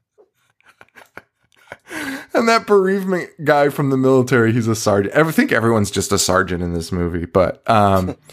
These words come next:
<laughs> they, they constantly, uh, sorry, that's my fucking phone. Um, they constantly, I don't know where I was going with that, but anyway,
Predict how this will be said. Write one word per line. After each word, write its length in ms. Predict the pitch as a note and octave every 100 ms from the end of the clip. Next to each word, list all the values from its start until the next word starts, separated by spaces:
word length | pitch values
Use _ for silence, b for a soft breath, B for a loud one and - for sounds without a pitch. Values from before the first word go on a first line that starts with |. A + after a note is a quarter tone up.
| b
<laughs> 240 | b b
they, 220 | B2 C#3
they 160 | B2+ C3+
constantly, 720 | - D3+ D3+ C#3+ B2+ G#2 G#2+
uh, 240 | G#2 F#2+ -
sorry, 280 | - - -
that's 180 | -
my 80 | -
fucking 300 | - - -
phone. 200 | - - - b b -
Um, 640 | C#3+ C3+ B2 G#2+ G2 F#2+ - _ - b b b _ _
they 160 | D3+
constantly, 1080 | D3 E3 A3 A#3+ A3+ E3+ D#3+ C#3+ C3 A#2+ - _ _ _ _ _ _ _ _ _ _ _ _ _ _ _ _ _ _
I 80 | G#2
don't 140 | F#2 E2
know 80 |
where 100 | -
I 40 | -
was 80 | -
going 160 | -
with 120 | - -
that, 220 | - -
but 360 | C#3+ C#3 - _ -
anyway, 320 | D3 A#2+ F#2